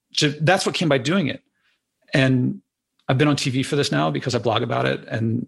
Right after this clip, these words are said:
they're like, "Oh, we're doing a story on plugging. Can we cover you?" And yeah, it's been, it's like this fun little thing that's happened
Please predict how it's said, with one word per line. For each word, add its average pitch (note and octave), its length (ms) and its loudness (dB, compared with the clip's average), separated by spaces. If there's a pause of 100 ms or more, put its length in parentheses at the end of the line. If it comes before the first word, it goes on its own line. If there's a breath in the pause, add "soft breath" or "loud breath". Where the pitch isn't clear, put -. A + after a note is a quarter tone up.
(140)
they're B2+ 100 0
like, A2+ 180 -2
"Oh, G#3+ 100 2
we're B2+ 180 0
doing B2 320 -4
a - 40 -2
story A#2+ 180 -2
on A#2 60 0
plugging. A2+ 340 -4
Can A#2 100 -4
we A#2 180 -4
cover B2+ 200 0
you?" G#2+ 200 -2 (840)
And B2+ 480 2 (800)
yeah, G3 140 4
it's - 100 -2
been, D3+ 440 0
it's D3 180 -4
like C#3 160 0
this - 180 -2
fun D3 280 2
little C#3 160 0
thing D3+ 160 0
that's C3+ 120 -2
happened A2+ 540 -4